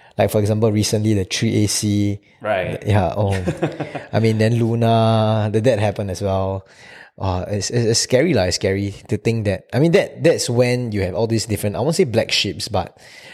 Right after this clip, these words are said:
Speaker 1: uh, uh, instances in the market that prevents people from wanting to enter, uh, uh, all these different, um, markets, uh, rather, uh, rather to enter cryptocurrencies.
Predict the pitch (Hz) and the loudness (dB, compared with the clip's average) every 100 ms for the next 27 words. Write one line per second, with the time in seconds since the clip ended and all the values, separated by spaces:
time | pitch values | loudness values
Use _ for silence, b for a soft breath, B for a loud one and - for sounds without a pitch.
0 | B - 101 95 95 95 92 120 123 - | B 0 2 2 0 0 0 0 0 0
1 | 117 101 123 113 - 107 95 90 92 92 | 0 2 2 2 -2 -2 -4 -2 -2 0
2 | 113 98 101 90 - b b b b b | -2 -2 -4 -4 -10 b b b b b
3 | _ - 131 117 135 143 - 113 131 123 | _ -4 0 2 2 0 -2 0 2 2
4 | 101 101 104 113 120 110 95 101 101 107 | 0 -2 -2 -2 -6 -4 -4 -4 -2 2
5 | 98 104 101 - _ _ - 92 92 90 | 4 2 0 -8 _ _ -10 -6 -6 -6
6 | 95 90 87 87 _ B B B - 120 | -8 -8 -8 -12 _ B B B 0 2
7 | 117 117 104 104 - 104 101 101 92 85 | 4 2 2 0 2 2 0 -4 -6 -6
8 | 85 82 82 _ _ - b b b b | -10 -12 -18 _ _ -12 b b b b
9 | b b - 104 - 139 - - - 101 | b b 0 2 2 -2 -2 -12 -6 -2
10 | 95 104 113 - 104 95 65 - 101 107 | 0 2 0 0 -2 -2 -4 -6 -2 2
11 | 123 107 98 101 113 110 - 117 104 95 | 2 2 0 2 2 2 0 -4 -2 -2
12 | 92 101 101 - | -2 -4 -6 -8